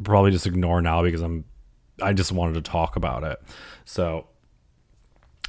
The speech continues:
thanks for writing in, but I just, yeah. I just answered it.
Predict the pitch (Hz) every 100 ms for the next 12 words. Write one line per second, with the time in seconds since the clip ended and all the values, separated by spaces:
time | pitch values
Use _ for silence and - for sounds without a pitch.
0 | - 120 120 123 107 98 87 85 82 80
1 | 78 78 - - - 101 73 - - _
2 | - - - - - - - - 107 90
3 | 87 - 73 76 76 76